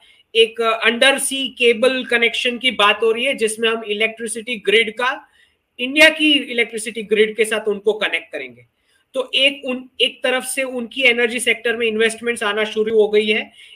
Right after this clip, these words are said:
एक जो आपने lithium वाला बताया, which is for पूरा जो electric vehicle का जो पूरा एक, अ,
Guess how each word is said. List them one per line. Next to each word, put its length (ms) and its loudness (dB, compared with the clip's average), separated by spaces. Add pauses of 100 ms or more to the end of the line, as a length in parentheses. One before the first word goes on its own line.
(120)
एक 200 4
जो 120 0
आपने 240 0
lithium 520 0
वाला 220 2
बताया, 460 -4 (380)
which 200 -2
is 60 -6
for 360 2
पूरा 580 2
जो 120 2
electric 560 -2
vehicle 480 2
का 220 0
जो 120 2
पूरा 300 -2
एक, 360 -6
अ, 360 -8